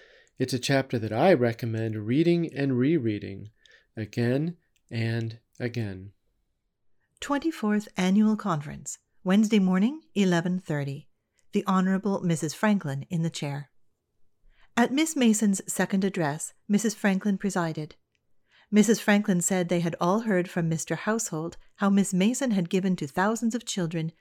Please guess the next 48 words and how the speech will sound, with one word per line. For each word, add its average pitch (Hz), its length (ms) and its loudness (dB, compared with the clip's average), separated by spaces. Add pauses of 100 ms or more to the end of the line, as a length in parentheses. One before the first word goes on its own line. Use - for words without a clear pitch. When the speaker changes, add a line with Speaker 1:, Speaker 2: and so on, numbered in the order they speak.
(120)
Speaker 2:
the 185 120 -4
entry 196 380 2
into 165 220 -2
wide 170 340 -2
realms 180 320 0
of 170 80 -6
thought - 400 -4 (340)
through 214 180 2
the 202 80 6
medium 160 340 0
of 143 160 -6
literature 196 500 -4
and 196 140 -2
history, 160 460 -6 (420)
so - 160 -2
that 240 160 0
she 233 160 0
would 208 120 2
not 208 240 4
again 175 300 -2
dwell 165 240 -2
on 170 140 -4
that. 147 380 -6 (880)
The 208 80 4
night 190 220 6
before, 180 460 0
they 240 120 4
had 208 160 2
seen 220 260 4
what 202 180 2
the 202 80 -2
P - 260 -4
N 190 160 2
E 175 100 2
U 170 240 -2
did 165 300 -2
to 214 100 -2
give 185 220 -4
children 175 420 -2
their 180 180 -2
right 165 220 -2
of 170 80 -2
inheritance 175 600 -2
in 165 80 -4
the 160 80 -4
world 151 260 -6
of 185 160 -2
music. 214 480 0